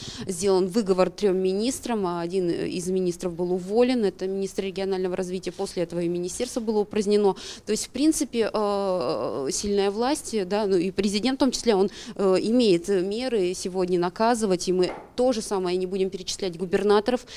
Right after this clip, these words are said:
которых, э, увольняют, и мы видим это постоянно, и также заводят дела, и многие уже и посажены.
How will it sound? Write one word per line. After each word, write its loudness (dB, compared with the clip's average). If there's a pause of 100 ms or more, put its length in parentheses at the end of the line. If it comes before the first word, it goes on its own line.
(160)
которых, 2
э, 2
увольняют, 2
и -2
мы 2
видим -2
это -2
постоянно, -4
и -4
также -4
заводят -4
дела, 0
и -4
многие -2
уже -2
и 0
посажены. 2